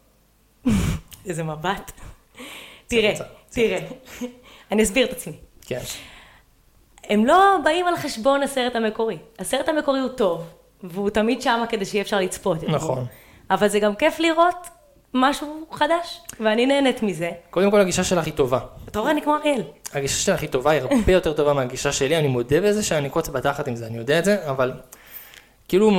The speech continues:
Speaker 2: מבחינתי, בגלל שזה לקחת משהו להישען עליו וטיפה לשנות אותו, איך שמשנים, זה מה שמפריע לי. האיך שמשנים,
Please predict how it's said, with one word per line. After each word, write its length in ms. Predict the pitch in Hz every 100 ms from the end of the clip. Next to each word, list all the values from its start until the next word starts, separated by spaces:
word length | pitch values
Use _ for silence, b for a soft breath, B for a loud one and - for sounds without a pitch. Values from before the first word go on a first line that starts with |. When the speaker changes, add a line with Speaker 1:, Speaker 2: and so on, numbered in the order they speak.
| 165
Speaker 2:
מבחינתי, 720 | 151 143 143 127 196 196 156
בגלל 300 | 139 135 151 160
שזה 400 | 165 147 131 117
לקחת 520 | 117 - 147 147 139
משהו 260 | 135 -
להישען 420 | 135 120 - 127 143
עליו 220 | 147 143 135
וטיפה 380 | 120 - - 131
לשנות 420 | 131 123 127 131
אותו, 260 | - 190 196 - _ _ _ _ _ _ _ _ _ - 135 - _ -
איך 180 | -
שמשנים, 500 | - 139 - 123 123 110 _ -
זה 180 | - 143
מה 80 | 139
שמפריע 400 | 123 113 123 123
לי. 100 | 127 _ B B B B B B B -
האיך 380 | - 170 170
שמשנים, 560 | - 147 120 131 131